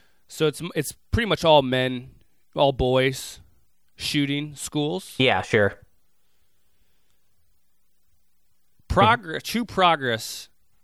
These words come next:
Speaker 1: will be when trans boys start shooting up schools.
Speaker 2: Why is that true progress? Why, why?
Speaker 1: Because there will be no difference between <laughs> trans people and cis people.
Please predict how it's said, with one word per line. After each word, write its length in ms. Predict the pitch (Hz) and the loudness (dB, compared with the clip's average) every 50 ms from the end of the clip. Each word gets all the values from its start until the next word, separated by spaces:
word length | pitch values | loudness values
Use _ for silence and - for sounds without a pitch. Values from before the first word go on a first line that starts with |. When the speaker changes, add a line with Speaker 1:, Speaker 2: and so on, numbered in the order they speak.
| _ _ _ _ _ _ _ _ _ _ _ _ _ _ _ _ | _ _ _ _ _ _ _ _ _ _ _ _ _ _ _ _
Speaker 1:
will 200 | - 131 139 139 | -8 -6 -4 -4
be 500 | 131 120 139 135 135 135 131 127 123 123 - _ _ _ _ _ _ _ _ _ _ - - _ _ - - _ _ _ | -4 -4 -4 -2 -2 -2 -4 -6 -8 -10 -14 _ _ _ _ _ _ _ _ _ _ -20 -20 _ _ -20 -20 _ _ _
when 240 | - 123 120 120 117 | -10 -8 -6 -6 -6
trans 460 | - - - 151 147 143 139 131 117 | -6 -4 -2 -2 -2 -2 -2 -6 -8
boys 520 | 107 104 117 107 101 98 92 - - - - _ | -10 -10 -10 -8 -8 -10 -10 -12 -14 -16 -16 _
start 320 | - - - 127 110 104 | -14 -6 -4 -4 -4 -4
shooting 280 | - - 120 110 104 101 | -6 -8 -8 -8 -8 -10
up 140 | 101 - | -12 -12
schools. 640 | - - - - 104 98 98 95 98 - - - - _ _ - | -12 -14 -12 -10 -8 -8 -8 -10 -12 -14 -18 -20 -20 _ _ 4
Speaker 2:
Why 180 | 131 160 190 | 4 6 6
is 120 | 208 170 139 | 6 6 6
that 200 | 170 190 196 - | 6 4 4 2
true 180 | - 160 139 | 0 0 0
progress? 640 | 113 - 117 101 95 87 85 87 82 78 78 - - | 2 2 2 2 2 2 0 0 0 0 -2 -2 2
Why, 240 | 113 120 131 127 - - | 2 4 4 2 0 0
why? 560 | 120 120 131 135 139 139 135 131 131 123 - - _ _ _ _ _ _ _ _ _ _ | 2 4 4 6 6 4 4 2 0 -2 -6 -12 _ _ _ _ _ _ _ _ _ _
Speaker 1:
Because 340 | - 131 117 - 147 147 123 | -16 -16 -12 -10 -10 -10 -8
there 100 | 120 139 | -6 -6
will 60 | 135 | -6
be 120 | 127 127 123 | -6 -8 -8
no 260 | 123 123 135 143 151 | -6 -4 -4 -4 -4
difference 460 | 147 135 151 156 - - 143 127 - | -6 -6 -8 -8 -6 -8 -10 -10 -12
between 480 | - - - - 135 127 120 120 117 107 - - _ _ _ _ _ _ _ _ _ _ _ _ _ _ _ | -16 -14 -8 -6 -6 -6 -6 -8 -10 -14 -18 -20 _ _ _ _ _ _ _ _ _ _ _ _ _ _ _
<laughs> 40 | - - - 1077 1077 1077 1077 1077 1077 - - - - - - - - | -6 -4 -4 -2 0 2 0 0 0 -4 -12 -16 -18 -20 -20 -20 -18
trans 360 | - - 131 139 143 139 131 - - - | -8 -2 0 0 0 2 2 2 0 2
people 380 | 135 131 127 - 127 127 123 | -2 -2 -2 -2 -2 -2 -2
and 420 | 117 110 110 110 107 107 107 110 - _ _ _ _ _ _ _ _ _ _ | -4 -4 -6 -8 -10 -12 -14 -16 -18 _ _ _ _ _ _ _ _ _ _
cis 400 | - - - - - 175 160 - | -18 -16 -12 -6 -6 -6 -6 -4
people. 440 | - - 98 - - - 101 - | -6 -8 -8 -8 -10 -16 -18 -18